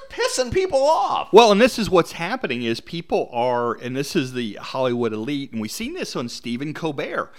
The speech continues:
Speaker 2: He came out when Comey, the F B I director, was fired. They come out and they wanna make a political statement. I don't know if you heard this story or not, but he came out to a live audience and said, "Hey, you know,
Speaker 1: Yeah.
Speaker 2: the F B I got, director got," and it was a very Democratic off, audience.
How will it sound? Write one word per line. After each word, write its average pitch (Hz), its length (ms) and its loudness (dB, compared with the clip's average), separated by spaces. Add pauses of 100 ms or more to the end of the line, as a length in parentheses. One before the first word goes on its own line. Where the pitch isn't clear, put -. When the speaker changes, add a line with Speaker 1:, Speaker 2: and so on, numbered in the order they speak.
(160)
Speaker 2:
He 156 120 -2
came 156 280 -6
out 131 160 -4
when 131 180 -4
Comey, 143 480 -6
the 123 320 -6
F 131 180 -6
B 143 160 -2
I 135 200 2
director, 131 500 -6
was 107 180 -8
fired. 139 560 -6 (300)
They 139 140 -2
come 143 240 -4
out 139 140 -2
and 127 60 -8
they 139 80 -4
wanna 135 220 -6
make 123 200 -10
a 127 40 -8
political 113 480 -4
statement. 127 460 -2
I - 20 4
don't 143 80 2
know 151 100 6
if 147 140 -2
you 127 60 -4
heard 151 240 -2
this 120 100 -8
story 113 340 -4
or 110 80 -6
not, 196 280 -4 (160)
but 139 100 -4
he 135 60 -6
came 165 260 -4
out 160 220 -4
to 151 100 -4
a 110 100 -2
live 120 380 -2
audience 127 640 -6
and 110 100 -12
said, 113 340 -8 (200)
"Hey, 214 400 0 (580)
you 147 120 -6
know, 143 80 -2
Speaker 1:
Yeah. 135 60 -2
Speaker 2:
the 160 140 0
F 175 120 -4
B 170 140 -2
I 208 180 0
got, 143 260 -2
director 135 380 -2
got," 123 280 -2
and 139 100 -2
it 147 80 -2
was 135 160 -4
a 135 80 -2
very 135 320 -6
Democratic 143 640 -6
off, 170 320 -4 (120)
audience. 160 540 -4